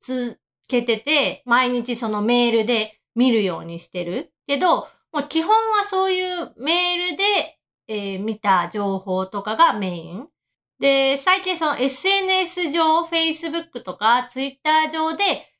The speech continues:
そういう収集をする。たまたま目に入って見るはあるんだけど、そこでなんか探すみたいなことはもうあんまりしない。から、メールで送れる、送られてくるっていうのは、いいんじゃないかっ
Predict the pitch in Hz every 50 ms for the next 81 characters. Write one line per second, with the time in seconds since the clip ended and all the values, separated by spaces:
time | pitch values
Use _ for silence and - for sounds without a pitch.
0 | _ _ - 311 294 294 285 285 285 285 269 240 - - - - 339 349 359 339
1 | 330 - 349 349 349 339 339 339 320 - - 320 311 311 330 381 - _ _ -
2 | - 349 392 440 440 440 466 453 466 453 440 453 480 427 330 302 262 302 277 247
3 | - - 190 196 220 262 233 226 196 170 - - 247 277 277 247 226 208 185 190
4 | 185 190 202 240 339 330 262 - - - _ _ _ _ - - 330 330 - 392
5 | 427 427 466 480 453 339 247 240 269 277 269 262 - 190 - - - - _ _
6 | _ - - 247 262 262 277 320 339 330 - 381 392 359 302 277 - 233 214 185
7 | 175 - 202 - - 294 247 220 190 - - 233 240 247 247 233 220 214 202 214
8 | - - - 202 190 185 175 156 156 _ _ _ _ _ _ _ _ _ _ -
9 | 302 330 370 427 427 370 269 196 202 254 330 381 403 403 403 381 381 370 349 403
10 | 392 302 226 - - _ _ _ _ _ - 254 254 - 302 311 285 285 269 269
11 | 339 339 - 240 240 - 285 294 277 269 269 277 277 277 277 - - 311 277 254
12 | 220 - - 240 269 294 302 285 269 269 294 349 370 339 240 180 - - _ _
13 | _ _ _ _ _ _ _ _ _ _ - 370 359 339 302 254 220 196 - _
14 | - 208 196 185 190 185 180 175 - - 156 - -